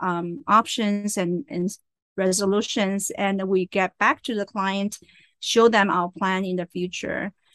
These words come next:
And it's always, you know, much better after that. So it-, it's just work through those <laughs> situations one by one. <laughs>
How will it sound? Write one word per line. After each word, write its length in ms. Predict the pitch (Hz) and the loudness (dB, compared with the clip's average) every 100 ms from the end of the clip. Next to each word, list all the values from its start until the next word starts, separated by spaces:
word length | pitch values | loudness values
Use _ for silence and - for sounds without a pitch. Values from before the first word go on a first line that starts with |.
| _ _ | _ _
And 280 | 196 190 180 | 0 2 2
it's 180 | 190 180 | 0 0
always, 600 | 185 196 196 190 190 - | 4 4 4 2 0 -4
you 160 | 196 | -4
know, 240 | 160 156 151 | -2 -2 -4
much 400 | 165 190 208 208 | -2 2 2 2
better 480 | 208 170 165 147 160 - | 0 0 0 -4 -4 -2
after 340 | 185 185 185 | -2 -2 -6
that. 380 | 190 - - - | -6 -6 -8 -10
So 360 | - 208 170 165 | -6 -4 -4 -4
it-, 160 | - - - | -6 -8 -10
it's 180 | 220 | -2
just 240 | 302 339 254 | 0 0 2
work 220 | 208 214 | 2 0
through 260 | - 190 185 | -2 -4 -2
those 260 | 170 180 - | -4 -8 -8
<laughs> 80 | - | -4
situations 840 | 196 196 190 370 - 311 233 - - - | -4 2 6 6 8 6 6 2 -6 0
one 220 | 233 247 | 4 4
by 180 | 269 247 | 4 2
one. 400 | 247 190 156 233 277 _ | 0 -2 -2 -4 -6 _
<laughs> 80 | - | -10